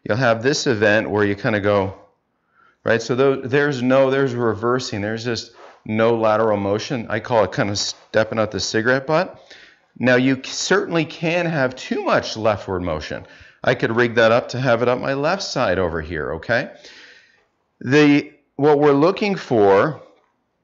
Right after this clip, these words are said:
and I honestly say I, I feel it's different for a driver, and I know there's a question that came from Instagram too we'll touch on about the driver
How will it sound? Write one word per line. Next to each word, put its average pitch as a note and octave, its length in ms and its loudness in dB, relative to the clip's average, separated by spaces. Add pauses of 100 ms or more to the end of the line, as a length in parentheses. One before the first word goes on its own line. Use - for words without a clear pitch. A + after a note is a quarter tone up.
(460)
and B2+ 120 4
I C3 300 2
honestly C3+ 380 -2
say B2 280 2
I, A#2 120 0 (160)
I A2 80 -4
feel C#3+ 240 0
it's A2 160 -6
different B2 340 -4
for A2 160 -2
a G2 80 -2
driver, G#2+ 400 0
and A#2+ 80 -2
I A2 60 0
know G#2+ 180 0
there's G2+ 300 0
a F2 300 0
question G2+ 540 -6
that F2+ 120 -10
came F#2 220 -6
from F#2+ 100 -8
Instagram F2 420 -8
too F#2 140 -14
we'll E2 140 -10
touch F2+ 260 -6
on F2 100 -4
about E2 200 -6
the F#2 60 -16
driver F2+ 500 -2